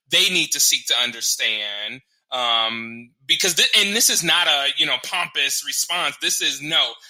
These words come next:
I have refined as much as I'm going to refine. You need to do the work now. You need to try to seek to understand me instead of looking at me, you know, confused when I ask a question about something or when I'm bringing up a certain topic." Uh, I,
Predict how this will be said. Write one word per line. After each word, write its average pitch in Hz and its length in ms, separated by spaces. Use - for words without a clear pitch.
I 196 100
have 151 160
refined 156 640
as 139 120
much 139 280
as 131 100
I'm 131 160
going 123 220
to 127 100
refine. 156 800
You 165 300
need 185 220
to - 80
do 131 120
the 120 100
work 113 280
now. 107 340
You 151 200
need 147 220
to 135 100
try 127 220
to 117 80
seek - 240
to 104 80
understand 113 460
me 151 200
instead 127 280
of 117 100
looking 127 280
at 117 100
me, 120 380
you 156 100
know, 131 100
confused 139 720
when 131 100
I 131 80
ask 120 220
a - 160
question 113 760
about 127 340
something 120 680
or 120 200
when 127 140
I'm 127 180
bringing 139 360
up 117 120
a 120 60
certain 110 320
topic." 117 600
Uh, 110 320
I, 156 100